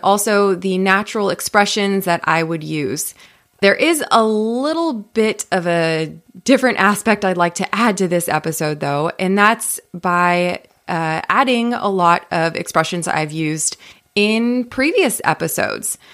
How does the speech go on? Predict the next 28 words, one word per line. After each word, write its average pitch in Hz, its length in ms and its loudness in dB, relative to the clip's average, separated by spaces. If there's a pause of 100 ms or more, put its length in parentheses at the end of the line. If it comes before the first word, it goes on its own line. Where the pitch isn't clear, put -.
(160)
So, 196 520 4
as 185 200 2
you 247 120 0
may 269 180 2
know 175 380 4
by 190 240 2
now, 160 460 0
there 175 280 2
are 175 260 2
expression 214 580 0
episodes 151 680 -4
on 151 140 -2
this 147 180 -4
podcast, 156 800 -4 (460)
and 185 380 4
those 254 380 4
begin 196 640 2
with 170 300 0 (100)
an 156 160 -2
expression, 180 640 0 (260)
obviously, 165 540 0
that - 160 0
I 160 60 4
explain 180 600 2
in 170 340 0
detail 160 840 0 (280)
with 202 160 0
examples. 160 840 2